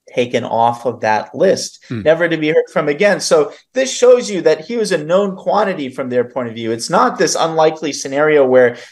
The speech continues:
Speaker 1: they just didn't know who Epps was and they just recently found out about his case and decided to give a misdemeanor.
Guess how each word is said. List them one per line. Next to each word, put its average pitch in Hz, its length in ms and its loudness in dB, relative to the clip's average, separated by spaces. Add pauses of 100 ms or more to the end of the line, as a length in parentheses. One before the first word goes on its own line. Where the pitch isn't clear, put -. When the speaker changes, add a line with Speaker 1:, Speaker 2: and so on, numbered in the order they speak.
Speaker 1:
they 160 140 0
just 170 280 -4
didn't 160 220 -4
know 151 240 4
who 151 120 4
Epps 139 240 0
was 135 400 2
and 120 120 -8
they 127 100 -4
just 139 220 -6
recently 160 480 -4
found 151 320 0
out 147 160 2
about 135 240 0
his 123 160 -6
case 135 340 -6
and 120 100 -10
decided 127 380 -2
to 123 80 -8
give 123 140 -2
a 117 60 -6
misdemeanor. 110 720 -8